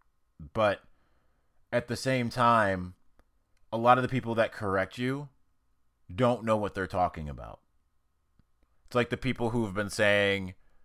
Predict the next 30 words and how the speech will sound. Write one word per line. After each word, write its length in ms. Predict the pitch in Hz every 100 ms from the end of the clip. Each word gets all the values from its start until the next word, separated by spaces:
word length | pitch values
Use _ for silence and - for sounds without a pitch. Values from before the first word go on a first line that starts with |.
| _ _ _
that 440 | 80 101 98 98 - - - - _ _ _
Sh-, 320 | - - - _ _ _ _ _ - 104 - _ _
Shea 240 | - 147
Patterson 460 | 135 131 120 113 113
should 160 | 110 104
be 80 |
benched 340 | 98 104 101 -
in 80 | 95
favor 320 | 104 92 92
of 100 | 87
Dylan 300 | 98 95 90
McCaffrey 500 | 98 90 85 90 80
because 220 | 82 87
Dylan 260 | 87 95 87
McCaffrey 560 | - 92 92 87 80
just 200 | 80 87
has 200 | 95 92
that 160 | 95 82
it 160 | 95 -
factor 380 | 90 80 - 80
that 160 | -
Shea 200 | - 85
doesn't 240 | 78 71 69
have. 240 | 67 64 - 76
Get 240 | - 135 -
out 220 | 107 107
of 120 | 92
here 140 | 87 78
with 160 | 71 78
that. 200 | 64